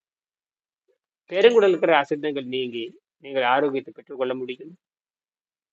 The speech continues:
இதுதான் அடிப்படை. ஒரு நடுநிலை பெற்ற உடலாக மாறிவிடும். அனைத்து நோய்களும் ஆறு மாதத்திற்கு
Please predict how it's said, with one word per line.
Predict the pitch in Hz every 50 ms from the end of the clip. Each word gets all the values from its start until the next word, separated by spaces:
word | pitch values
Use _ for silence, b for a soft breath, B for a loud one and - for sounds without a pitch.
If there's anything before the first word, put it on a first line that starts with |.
| _ _ _ _ _ _ _ _ _ _ _ _ _
இதுதான் | _ 139 135 190 202
அடிப்படை. | 165 139 143 139 - 131 113 110 - - _
ஒரு | 147 147 143 143 135
நடுநிலை | 135 139 147 170 214 226 220 202 196 196 170
பெற்ற | - 156 151 175
உடலாக | 147 135 135 139 127 123
மாறிவிடும். | 120 113 107 110 110 101 101 101 -
அனைத்து | _ _ _ _ _ _ _ _ _ 254
நோய்களும் | 233 214 196 190 175 180 180 185 196 196
ஆறு | - 139 135 139 139 135
மாதத்திற்கு | 135 135 135 131 127 _ 131 120 _ 135 127 - - -